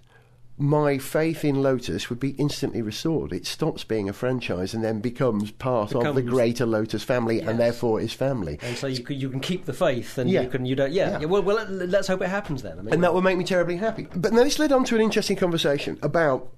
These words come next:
Speaker 1: the choice of the new teams for F one. Now, we've got U S F one, who didn't even make it, who probably won't be there next year, Virgin and Lotus, and the curious H R T team.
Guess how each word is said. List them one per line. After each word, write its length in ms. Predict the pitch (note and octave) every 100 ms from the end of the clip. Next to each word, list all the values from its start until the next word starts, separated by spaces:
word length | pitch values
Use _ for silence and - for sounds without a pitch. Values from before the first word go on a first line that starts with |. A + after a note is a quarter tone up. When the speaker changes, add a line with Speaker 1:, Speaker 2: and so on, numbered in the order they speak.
| - -
Speaker 1:
the 120 | D#3
choice 360 | - E3+ C#3
of 60 | C#3+
the 80 | C#3+
new 180 | C#3 B2+
teams 520 | C3 F#2+ E2 D#2+ - - -
for 280 | - A2+ F#2+
F 120 | -
one. 180 | C2+ - -
Now, 140 | C#3
we've 320 | A2+ D3 D#3
got 340 | - D#3+ E2+ - - - -
U 180 | C3+ F#3
S 120 | E3
F 200 | A2+ -
one, 220 | F#2 F#2 G2
who 120 | G2+
didn't 240 | F2 G2 F2+
even 200 | D#2 D#2
make 280 | D2+ D2+ -
it, 240 | E2 - -
who 160 | C#2+ D#2 E2 D2+
probably 180 | F#2 F2+
won't 180 | E2
be 80 | D#2
there 140 | D2+ C#2
next 240 | D2 -
year, 160 | D2+ D#2 - - -
Virgin 720 | C3+ A#2 D3+ A#2 D2+ C#2+ F2 - - - -
and 180 | C3 A#2+
Lotus, 720 | B2 G#2+ D#2+ - - - - - - -
and 260 | A2 A2
the 220 | G#2 A#2+ A#2 -
curious 420 | - C3+ G#2 -
H 220 | G2 -
R 140 | A#2 F#2
T 320 | - A#2 F#2
team. 380 | - - -